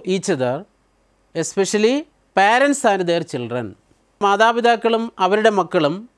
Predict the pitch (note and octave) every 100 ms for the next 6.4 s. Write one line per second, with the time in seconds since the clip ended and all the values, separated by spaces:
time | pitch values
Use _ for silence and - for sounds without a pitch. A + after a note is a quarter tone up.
0 | - F3+ A3+ B3 A#3 A#3 G#3+ F#3+ A#3+ A#3
1 | C4+ C4+ A#3+ G#3 G#3+ G#3+ G3+ G3 F3+ F3
2 | F3+ C4+ - _ - E3 E3+ E3+ D#3+ C#3
3 | B2+ A2+ G#2+ F#2 - _ - C4+ D4+ C#4
4 | C#4 B3 A#3+ A3 G#3+ G3 D3 A#2+ _ _
5 | _ _ _ _ A#3 B3+ C#4+ C#4 A#3+ A3+
6 | A3+ G#3+ F#3 D#3